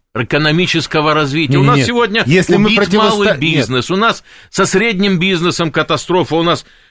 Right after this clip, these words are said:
Speaker 2: Какой
Speaker 1: кроме
Speaker 2: малый
Speaker 1: монстров,
Speaker 2: бизнес?
Speaker 1: кроме монстров,
Speaker 2: Мы должны
Speaker 1: которые
Speaker 2: противостоять.
Speaker 1: у кормушки кремлёвской стоят, у нас, э, ну, нет свободного развития экономики. Где вы видели рыночную экономику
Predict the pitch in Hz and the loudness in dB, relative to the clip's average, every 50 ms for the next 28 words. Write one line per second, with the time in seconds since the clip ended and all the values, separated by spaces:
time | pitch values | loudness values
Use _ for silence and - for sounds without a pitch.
0 | _ - 156 185 202 220 214 226 233 233 233 214 214 233 240 254 208 180 196 175 | _ -2 0 2 4 4 4 4 4 2 2 2 2 2 2 2 2 2 2 2
1 | 160 156 127 143 - - 170 190 208 202 196 202 202 208 214 214 196 160 - - | 2 0 -2 -4 -2 -2 0 0 2 2 0 0 0 0 0 0 0 -2 -2 -4
2 | 160 139 - 143 175 180 202 214 190 - 214 233 226 202 208 190 - 208 214 208 | -4 -4 0 2 2 2 2 2 2 2 2 0 2 0 0 0 0 0 0 2
3 | 160 151 - 226 220 226 226 226 220 196 156 139 123 165 143 - - 165 175 175 | 2 2 2 2 2 2 2 2 2 2 2 0 0 -2 -4 -2 -2 -2 0 0
4 | 175 160 131 - - - 147 127 - - 156 160 180 220 220 - - 156 143 156 | 2 0 0 -2 -2 -4 -4 -4 -2 -2 0 2 2 2 0 -2 -4 -6 -4 -4
5 | 185 180 - - - 156 147 139 135 131 123 113 - - - _ _ _ _ _ | -4 -4 -4 -6 -6 -4 -2 -2 0 0 -2 -2 -4 -6 -12 _ _ _ _ _
6 | - 110 143 170 175 180 196 202 202 185 - - - - 135 147 143 143 180 185 | -4 0 2 2 4 4 4 2 2 0 0 -2 -4 -2 -2 -2 0 2 0 0
7 | 170 143 151 151 151 156 151 151 143 131 151 165 139 - 151 147 - - 151 151 | 0 0 -2 -2 0 0 0 0 0 0 0 -2 -2 0 -2 -4 -2 -2 -2 -2
8 | 156 165 156 131 123 113 - - 123 113 104 110 185 226 233 214 196 180 160 170 | 0 0 -2 -2 -2 -4 -4 -4 -4 -4 -2 -2 0 0 0 0 0 -2 0 0
9 | 214 220 175 202 196 190 185 175 151 165 185 202 196 185 - - - 175 180 165 | -2 -2 0 -2 -2 0 0 0 0 0 0 0 0 -2 -2 -4 -2 0 0 0
10 | - - 175 180 190 208 208 185 180 160 - - 170 - | 0 0 0 0 2 2 0 0 0 -2 -2 -2 -4 -4